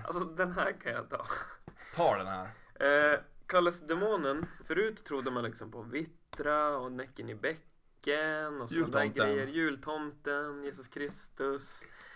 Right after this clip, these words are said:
Speaker 1: Men
Speaker 2: Adam Holmqvist.
Speaker 1: och, <laughs> ja. Men i dagens samhälle, i den samtiden som vi lever i, så har de här varelserna liksom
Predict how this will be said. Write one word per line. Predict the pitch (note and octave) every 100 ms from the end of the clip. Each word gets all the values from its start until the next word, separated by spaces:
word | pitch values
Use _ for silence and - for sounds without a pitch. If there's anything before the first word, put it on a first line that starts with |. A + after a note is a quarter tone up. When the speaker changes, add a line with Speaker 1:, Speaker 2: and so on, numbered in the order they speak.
| - - - - -
Speaker 1:
Men | - C#3 C#3 C3+ C3
Speaker 2:
Adam | C3+ C#3
Holmqvist. | C3 A2+ G#2 A2 - - D3+
Speaker 1:
och, | - - - - C#4 A3
<laughs> | A#3+
ja. | F#3+ G3+ - F3+ - - F#4 - - - E4 F4 G#4+ - - -
Men | D#3 D#3 D3+ - -
i | D3+
dagens | F#3+ A3+ F3 D3
samhälle, | B2 C3 B2+ C3 C3 C3+ A#2+ -
i | C#3+
den | C3+ C3+ B2+ A#2 -
samtiden | - C3+ B2 C#3 B2 B2
som | C3+
vi | D#3 E3
lever | A#2+ A#2+ A#2+
i, | C3 C3+ - -
så | - D3+ C#3 C3+ - -
har | - D3+ D3+
de | D3+
här | E3+ E3+ D3+
varelserna | C3 C#3+ D3 C#3+ D3 C#3
liksom | C3+ C3 B2+ B2